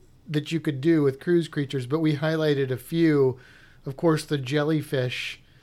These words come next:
which I've seen that costume several times, and it's, uh, it can be really creative.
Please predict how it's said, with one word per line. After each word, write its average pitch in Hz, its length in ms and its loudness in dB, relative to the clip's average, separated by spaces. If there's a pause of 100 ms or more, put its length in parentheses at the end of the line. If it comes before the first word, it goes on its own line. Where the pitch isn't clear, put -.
(160)
which 143 160 -4
I've 143 160 2
seen 185 300 -2
that 143 200 -2
costume 131 540 -4 (340)
several 135 340 -6
times, 156 480 -8
and 185 140 0
it's, 170 240 0
uh, 156 300 2
it 160 40 -4
can 175 120 -6
be 170 100 -2
really 156 220 0
creative. 135 340 -2